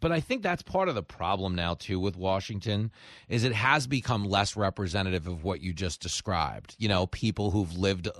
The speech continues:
a life and acquired knowledge the old-fashioned way. But, uh, again, that just makes another strong case for you getting into politics. But the fact that you're on the show is a lot of damaging research. <laughs> Do you,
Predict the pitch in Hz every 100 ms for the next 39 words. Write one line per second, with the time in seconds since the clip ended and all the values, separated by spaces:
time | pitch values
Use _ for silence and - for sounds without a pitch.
0 | - 101 95 92 95 90 85 - 95 92
1 | 85 82 90 87 90 87 85 98 87 90
2 | 113 98 101 117 - - - - - -
3 | 139 135 131 123 123 143 139 185 110 85
4 | _ - 127 170 208 247 170 214 - 190
5 | 170 170 180 156 - 170 165 156 139 165
6 | 160 - 135 156 156 143 139 131 113 151
7 | 170 180 123 107 - 113 123 147 160 160
8 | 143 147 139 127 - 175 170 127 123 120
9 | 135 110 104 120 127 113 113 135 - 90
10 | 64 - - _ - - - - 165 -
11 | 147 139 139 131 151 - 170 156